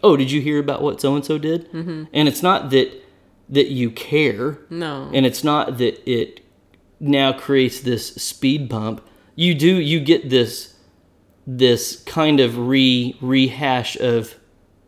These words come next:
Speaker 1: why you're irritated.
Speaker 2: Mm-hmm.
Speaker 1: Most of the time, it's fleeting.
Speaker 2: Mm-hmm.
Speaker 1: And I think that one of, one of the things that I, that I did start doing was I,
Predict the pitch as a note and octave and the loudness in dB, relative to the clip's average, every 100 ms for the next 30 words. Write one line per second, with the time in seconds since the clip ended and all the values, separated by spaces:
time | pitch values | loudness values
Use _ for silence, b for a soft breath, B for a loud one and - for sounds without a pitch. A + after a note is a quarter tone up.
0 | _ _ _ - C3 C3 C3 C3+ C3+ B2+ | _ _ _ -10 2 4 4 4 0 0
1 | C3 D3 D#3+ D3+ D#3 F#3 G3 F3 D3+ D#3 | -2 -2 -2 -4 -2 -2 -4 -6 -10 -16
2 | _ _ _ _ _ _ _ - C#3+ C#3+ | _ _ _ _ _ _ _ -16 -4 4
3 | E3 F3 D#3+ - C3 A#2+ - - E3 C#3+ | 4 4 -2 -4 -2 -2 -6 -6 -4 -4
4 | - - _ F#3 E3+ D#3+ D3 b b b | -6 -14 _ -12 -10 -10 -12 b b b
5 | _ C3+ B2+ A#2+ A2+ A2+ C#3 C3+ E3+ C#3 | _ 2 2 2 -2 -2 -2 0 0 0
6 | C3+ E3 E3+ D3 F3 E3+ C#3 D3+ C#3 B2 | -2 0 0 0 0 0 -2 -2 -2 0
7 | A#2+ A#2 A#2 B2+ A#2+ A#2+ A#2 D3+ G#3 G#3 | -2 -2 -2 -2 0 -2 0 2 2 2
8 | C#3+ - A2 A2 A#2 C3 B2 | -6 -6 -6 -6 -4 -2 -2